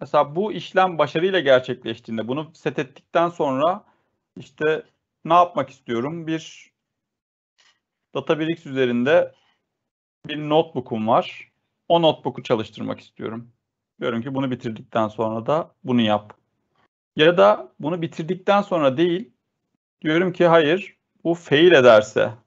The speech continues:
şuradan, pardon, hı.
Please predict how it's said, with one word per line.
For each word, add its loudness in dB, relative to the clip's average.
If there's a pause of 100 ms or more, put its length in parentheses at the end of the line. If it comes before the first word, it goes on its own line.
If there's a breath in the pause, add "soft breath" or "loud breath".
(360)
şuradan, -4 (520)
pardon, -12 (240)
hı. 0